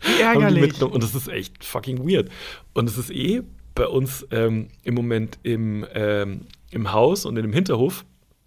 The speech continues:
Speaker 2: Vor zwei Wochen bin ich nach Hause gekommen, ähm, und es war schon, hat schon gedämmert, es war nicht komplett dunkel. Und kein Scherz, da haben zwei Menschen gebumst. Bei
Speaker 1: Wo?
Speaker 2: uns im Innenhof.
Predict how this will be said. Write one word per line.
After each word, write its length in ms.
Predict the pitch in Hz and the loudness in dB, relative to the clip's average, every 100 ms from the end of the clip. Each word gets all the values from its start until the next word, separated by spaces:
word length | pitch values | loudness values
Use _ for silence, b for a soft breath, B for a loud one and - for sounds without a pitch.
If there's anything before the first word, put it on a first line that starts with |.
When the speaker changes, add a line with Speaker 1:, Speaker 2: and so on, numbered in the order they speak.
| _ _ _ _ - | _ _ _ _ -6
Speaker 2:
Vor 200 | - 107 | -4 -2
zwei 400 | - 117 156 185 | 0 4 4 6
Wochen 260 | 151 95 - - | 4 2 -8 -4
bin 80 | 123 | -2
ich 60 | 120 | 0
nach 160 | 107 | 2
Hause 240 | 123 104 92 | 2 2 -4
gekommen, 480 | 87 87 127 - B B B B - | -8 -6 -6 -8 B B B B -2
ähm, 380 | 117 113 110 - - - - | 2 2 2 -4 -14 -20 -4
und 440 | 127 120 113 - - - - - - | 0 2 0 -6 -14 -20 -20 -18 -8
es 100 | - | -2
war 80 | 104 | 0
schon, 320 | 127 104 101 | 0 0 -2
hat 140 | 104 - | -6 -4
schon 180 | 113 | -4
gedämmert, 420 | 98 - 110 190 143 | -2 0 2 2 0
es 140 | - | -2
war 60 | 117 | -2
nicht 180 | 147 | -2
komplett 460 | - 147 135 135 - | -6 -2 -2 -2 -2
dunkel. 340 | 101 - 98 b b b b b _ | -4 -4 -10 b b b b b _
Und 260 | 127 110 - | -4 -4 -6
kein 320 | - 185 196 | 0 0 0
Scherz, 680 | - 147 120 - - - - _ _ _ _ _ - | 0 2 2 2 -4 -12 -16 _ _ _ _ _ 0
da 140 | 120 | 4
haben 220 | 127 143 - | 4 0 -6
zwei 260 | - 147 151 | -2 2 2
Menschen 380 | 208 - 110 | 2 -2 -4
gebumst. 680 | 95 - - 92 87 - - _ _ _ _ _ - | -6 -4 -2 -2 -2 -8 -12 _ _ _ _ _ 4
Bei 80 | 123 | 6
Speaker 1:
Wo? 60 | 175 | 6
Speaker 2:
uns 140 | 151 | 6
im 120 | 175 | 4
Innenhof. 720 | 214 294 262 110 85 - - | 4 4 4 2 0 -4 -10